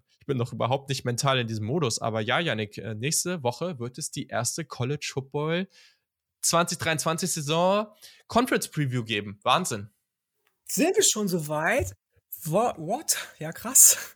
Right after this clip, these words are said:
Speaker 2: Da bin ich noch gar nicht darauf eingestellt mental. <laughs> Krass, ja. Ich freu mich.
Speaker 1: Ich auch nicht. <laughs> Aber es ist halt auch nicht mehr so lange, ne?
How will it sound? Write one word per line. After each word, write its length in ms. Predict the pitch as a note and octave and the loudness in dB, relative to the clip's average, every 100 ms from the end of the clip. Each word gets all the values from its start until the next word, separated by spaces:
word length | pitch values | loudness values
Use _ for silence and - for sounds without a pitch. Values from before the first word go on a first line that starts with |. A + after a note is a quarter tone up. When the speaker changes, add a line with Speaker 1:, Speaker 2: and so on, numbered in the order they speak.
| - - - | -14 -14 2
Speaker 2:
Da 140 | D3+ | 4
bin 140 | D#3 F#3 | 6 4
ich 100 | F#3 | 2
noch 140 | F3+ | 0
gar 160 | - C#4+ | 2 4
nicht 100 | G#3+ | 4
darauf 140 | F#3 | 4
eingestellt 480 | E3 A#3 - - G3+ | 6 8 8 8 2
mental. 400 | F3+ F#3 - F3+ - - - | -2 -4 -4 -4 -6 -10 -12
<laughs> 140 | B2 - - _ - _ - - _ _ _ _ - - _ | -12 -12 -20 _ -20 _ -20 -20 _ _ _ _ -20 -20 _
Krass, 320 | - A#3 - D3 | -8 -4 -4 -2
ja. 260 | F#3+ G#3+ - _ _ _ - - - | -6 -8 -18 _ _ _ -20 -20 -2
Ich 140 | E3+ | -2
freu 240 | - F3 C4+ | 2 2 2
mich. 340 | E3+ D3 - _ _ _ _ _ _ _ | 0 -2 -8 _ _ _ _ _ _ _
Speaker 1:
Ich 340 | - B3 A3+ | -16 -6 -4
auch 140 | G#3 | -2
nicht. 300 | C3+ C3 - - - - - | -2 -4 -6 -18 -20 -16 -8
<laughs> 1700 | F#4+ - _ _ - - F#4 D4+ - _ A#3+ B3+ - - - - - | -8 -8 _ _ -10 -2 0 -2 -8 _ -20 -20 -20 -20 -20 -20 -2
Aber 180 | D3 | 0
es 60 | C#3 | 2
ist 120 | G#3 | 2
halt 140 | - A#2+ | 2 2
auch 100 | B2 | 0
nicht 160 | C3 | -2
mehr 120 | B2+ | -4
so 100 | A2 | -4
lange, 240 | G#2+ G#2 G#2+ | -4 -4 -4
ne? 160 | D#3 | -8